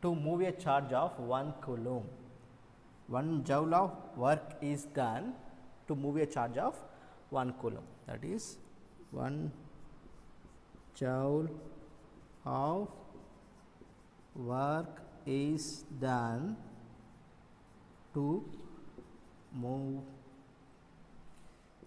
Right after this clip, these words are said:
a charge of one coulomb.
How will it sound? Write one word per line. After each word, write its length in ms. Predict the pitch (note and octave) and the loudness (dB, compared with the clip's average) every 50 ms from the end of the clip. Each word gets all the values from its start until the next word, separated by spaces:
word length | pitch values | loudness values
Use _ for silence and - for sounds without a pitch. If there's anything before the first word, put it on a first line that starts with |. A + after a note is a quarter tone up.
| - - - - - - C#3 | -20 -20 -20 -20 -14 -8 -4
a 160 | B2 B2 A#2+ A#2+ - | -2 -2 -2 -4 -6
charge 640 | - - C#3+ B2+ A#2+ A#2 A#2 A#2+ C#3 E3+ G3+ G3+ - - - - - - - - - - - - - - - - - - - - - - - - - - - - - - - - - - - - | -8 -4 0 2 2 4 4 4 4 2 0 -2 -6 -10 -14 -14 -16 -18 -18 -20 -20 -20 -20 -20 -20 -20 -20 -20 -20 -20 -20 -20 -20 -20 -20 -18 -18 -18 -20 -20 -20 -20 -20 -20 -20 -20 -12 -8
of 380 | C3+ A#2 A#2+ B2+ D#3+ G#3 A#3+ - - - - - - - - - - - - - - - - | -6 -2 0 2 2 0 0 -2 -6 -12 -16 -18 -20 -20 -20 -20 -20 -20 -20 -20 -20 -14 -8
one 520 | C3 B2 B2 B2 B2 C3 D3 F3+ A3 A#3 - - - - - - - - - - - - - - - - - - - - - - - - - - - - | -4 0 2 2 2 2 0 -2 -4 -4 -6 -10 -16 -18 -18 -18 -18 -20 -20 -20 -20 -20 -20 -20 -20 -20 -20 -20 -20 -20 -20 -20 -20 -20 -20 -20 -20 -20
coulomb. 380 | - - F3 C#3 C3 A#2+ - | -8 -6 -6 -4 -4 -6 -10